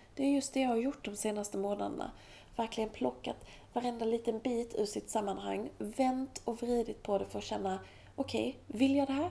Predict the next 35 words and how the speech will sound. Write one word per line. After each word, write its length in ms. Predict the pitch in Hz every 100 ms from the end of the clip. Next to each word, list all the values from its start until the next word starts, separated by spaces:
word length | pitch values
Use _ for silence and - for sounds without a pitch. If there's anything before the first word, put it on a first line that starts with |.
| -
Vill 120 | 240
jag 80 | 233
inte 260 | 233 240 254
det 80 |
här? 260 | 247 262 320 - - - - - -
Varje 320 | - 247 233
dag 320 | 208 - -
har 360 | 294 277 220 220
jag 120 | 226
ältat 380 | 220 214 - 202
det 80 | 208
här 140 | 202
med 160 | 196 202
Viktor, 320 | 196 - -
alltså 220 | 220 - -
under 200 | 233 247
så 460 | 240 - - 302 262
lång 220 | 247 240
tid, 300 | - 240 - -
och 60 |
han 200 | - 226
är 40 | -
så 140 | -
<laughs> 20 |
trött, 180 | - 269 - - - - - - - - -
trött 340 | 269 254 -
på 100 | -
att 60 | 220
höra 260 | 214 220 226
om 100 | 226
det 60 |
här, 80 | 226
tror 200 | - 226
jag, 100 | 226
men 180 | 220